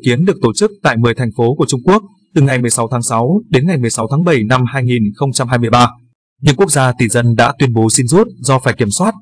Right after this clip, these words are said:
đại dịch covid mười chín. Cơ quan quản lý bóng đá châu Á,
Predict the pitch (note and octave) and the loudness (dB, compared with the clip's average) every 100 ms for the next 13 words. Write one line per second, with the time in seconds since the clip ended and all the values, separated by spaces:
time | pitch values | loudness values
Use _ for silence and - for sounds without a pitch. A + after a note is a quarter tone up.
0 | - C3+ A2 A#2+ - A#2+ F#3+ D#3 A2+ A2+ | -4 -2 0 -2 -2 0 2 2 2 2
1 | C3 A3 - - _ _ _ F#3+ G3 F#3 | 2 0 -6 -20 _ _ _ 0 0 -2
2 | F3+ A2 A2 B2+ - A#2+ A2+ C3+ A#2 A2 | -2 -2 0 -2 0 0 2 0 0 0